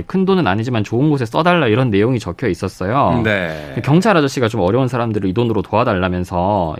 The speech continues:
Speaker 1: 개인기를 사려고 모은 돈인데, 확인해보니까 지폐랑 동전 이런 걸 다 합하니까 거의 백만 원 조금 넘는 돈이 이렇게 들어있었다고 하더라고요.
Speaker 2: 이야, 이거 아이들이 모으기에 엄청나게 많은 돈 아닙니까?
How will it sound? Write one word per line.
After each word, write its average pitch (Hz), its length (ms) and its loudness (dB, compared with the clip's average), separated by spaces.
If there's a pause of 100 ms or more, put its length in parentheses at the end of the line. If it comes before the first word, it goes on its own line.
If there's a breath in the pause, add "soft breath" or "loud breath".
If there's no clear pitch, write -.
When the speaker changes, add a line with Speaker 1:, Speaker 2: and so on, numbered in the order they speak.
Speaker 1:
개인기를 120 400 -2
사려고 123 300 -2
모은 101 240 2
돈인데, 98 560 -2 (540 loud breath)
확인해보니까 214 640 2
지폐랑 160 580 2
동전 131 320 4
이런 120 200 2
걸 123 120 4
다 120 100 -2
합하니까 151 680 0
거의 180 360 0
백만 143 380 4
원 120 140 2
조금 110 280 -2
넘는 107 340 0
돈이 101 240 0
이렇게 90 360 -4
들어있었다고 92 600 -4
하더라고요. 107 420 -2
Speaker 2:
이야, 98 440 0
이거 120 320 0 (200)
아이들이 160 680 2
모으기에 135 440 2
엄청나게 254 600 2
많은 147 300 4
돈 131 100 2
아닙니까? 139 480 2